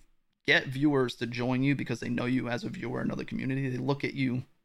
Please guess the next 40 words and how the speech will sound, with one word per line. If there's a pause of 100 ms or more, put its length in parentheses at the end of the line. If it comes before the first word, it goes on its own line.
(640)
as,
like,
"Hey,
you're
some
other
person
from
the
c-,"
I,
I
don't
know. (800)
I, (140)
I'm
not
gonna
try
describing
it
'cause
I
feel
like
it's
not
gonna
come
out
right. (1300)
But
I
feel
like
it
doesn't
create,
like,
the